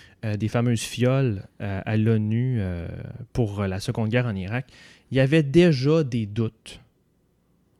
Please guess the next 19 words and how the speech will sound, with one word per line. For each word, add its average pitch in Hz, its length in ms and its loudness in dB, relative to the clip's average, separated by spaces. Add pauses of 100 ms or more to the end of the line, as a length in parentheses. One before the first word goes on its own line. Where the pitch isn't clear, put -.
(180)
qui - 120 -10
sortaient 127 340 -2
dans 110 120 -2
les 101 120 -4
fuites 113 220 -6
des 104 100 -4
médias. 98 360 -6 (300)
On 131 80 -2
le 127 60 0
sentait 143 380 0
déjà. 104 540 -4
Fait 131 140 -2
que 117 60 -4
j'ai 135 80 0
l'impression 143 500 0
que 127 200 -2
s'il - 540 -6
y 147 120 4
avait 123 480 2